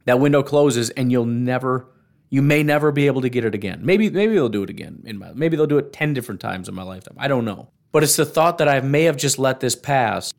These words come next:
and it's never gonna come again that just is like, it creates such a profound value for me personally. And to see people online go, "You know you don't make money on this." <laughs> Dude, what, what planet are you on? What are you talking about?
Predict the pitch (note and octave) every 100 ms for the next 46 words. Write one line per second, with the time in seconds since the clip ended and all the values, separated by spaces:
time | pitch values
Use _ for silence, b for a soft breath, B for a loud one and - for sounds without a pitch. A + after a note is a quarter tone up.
0 | _ _ - C#3 - C#3+ C#3 C3 A#2+ -
1 | C#3+ B2 G#2+ G2+ G2+ G#2+ B2+ A#2 A2+ G#2
2 | G#2 G2+ - _ _ _ _ _ _ _
3 | _ _ - C#3 - E3 D#3+ E3 - -
4 | F#3+ F3 F3 D#3 - C#3 - C#3+ C#3+ D3
5 | C#3 A#2+ B2+ D#3+ D3+ A#2+ F#2 F2 _ _
6 | E3 D#3 F3 D#3+ F3+ E3+ - - D#2 -
7 | _ _ D3+ D3 - G3 G#3+ F3 D3 C3+
8 | D3+ C3+ A#2 D3 D3 E3 F#3 B2+ B2 A2
9 | G#2+ A#2+ C3+ G#2 F#2 F#2 A#2+ - F3+ E3
10 | B2 - - _ _ _ _ F#3 D3+ F3
11 | - C#3 D3 B3 B3 - - C3+ C3+ F#3+
12 | A#3+ D3 - - A#2+ A#2+ A#2 C3+ G#3 D3+
13 | G2+ D3+ C4+ - C#3+ C3+ B2 - - C#3
14 | G#3+ G#3+ D#3+ G#2 F2 D#2 -